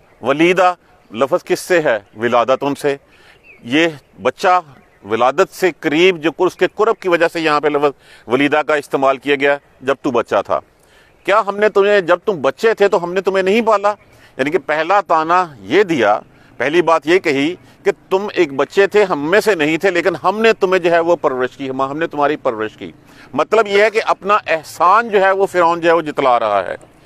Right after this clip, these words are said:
वाला बेस्ता। अब लफ्ज़ क्या है? लाबासा। लाबासा का माना क्या होता है? रहना। लाम बे से, जिसका माना रहना होता है। ये लफ्ज़ डेढ़ परसेंट वाले हरूफ में से है,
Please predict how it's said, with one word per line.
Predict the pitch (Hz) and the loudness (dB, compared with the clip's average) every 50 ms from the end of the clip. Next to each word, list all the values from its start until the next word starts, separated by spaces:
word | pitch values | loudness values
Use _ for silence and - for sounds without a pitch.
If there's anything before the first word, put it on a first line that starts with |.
| _ - - - - - _ - | _ -20 -20 -20 -20 -20 _ -4
वाला | - 139 156 160 | 0 0 0 2
बेस्ता। | 160 202 185 - - - 95 - - - - - _ _ _ _ - - | 0 -2 -2 -2 -4 -6 -6 -6 -10 -18 -20 -20 _ _ _ _ -6 -4
अब | - 131 135 | -4 -2 -2
लफ्ज़ | 160 160 208 226 - - | -2 0 0 -2 0 0
क्या | 226 214 196 | 2 2 2
है? | 190 202 202 190 - _ - - - - | 2 0 -2 -2 -4 _ -20 -20 -16 -12
लाबासा। | 113 113 131 139 147 139 165 165 160 - 160 98 - _ _ _ _ _ _ _ _ _ _ _ _ - | -6 0 0 0 2 2 0 0 0 0 -4 -4 -4 _ _ _ _ _ _ _ _ _ _ _ _ -4
लाबासा | 107 117 131 147 180 175 214 214 | -2 -2 0 0 0 0 -2 -2
का | 208 220 | 0 0
माना | 208 214 214 226 | 0 0 0 0
क्या | 196 214 208 | 0 0 0
होता | 202 - 202 202 | 0 0 0 0
है? | 190 196 202 196 - _ _ _ _ 120 | 0 0 -2 -2 -8 _ _ _ _ -10
रहना। | 113 120 135 135 143 139 139 131 107 - - _ _ _ _ _ - | -6 -6 -4 -2 0 0 0 0 0 -2 -6 _ _ _ _ _ -14
लाम | 107 104 117 131 143 156 165 175 180 185 180 170 156 131 113 | -8 -2 0 2 4 4 4 4 2 0 -4 -8 -10 -10 -2
बे | 107 139 151 160 160 170 170 | 0 2 4 4 4 4 2
से, | - - - - - - 175 151 107 - - - - - - - - | 0 -4 -10 -8 -2 0 2 2 0 -2 -6 -14 -20 -20 -20 -16 -14
जिसका | - 123 - 185 160 | -14 -8 -4 -2 -2
माना | 160 160 170 185 | 0 0 0 0
रहना | 175 135 127 131 143 156 156 185 | 0 0 -2 -4 -4 -2 0 2
होता | 190 160 139 110 - 143 | 2 2 0 0 -2 -2
है। | 151 170 170 | 0 0 0
ये | 170 175 | 0 0
लफ्ज़ | 156 139 131 165 165 151 | 0 0 0 0 -2 0
डेढ़ | 135 156 185 185 | 0 -2 -2 -2
परसेंट | 185 180 - 175 170 165 160 | -4 -4 -2 -4 -4 0 0
वाले | 160 160 160 156 | 0 0 0 -2
हरूफ | 143 139 143 135 - 139 | -2 -4 -4 -6 -6 -6
में | 139 135 | -8 -8
से | 127 - 139 135 | -6 -6 -4 -2
है, | 131 147 175 | -2 -4 -4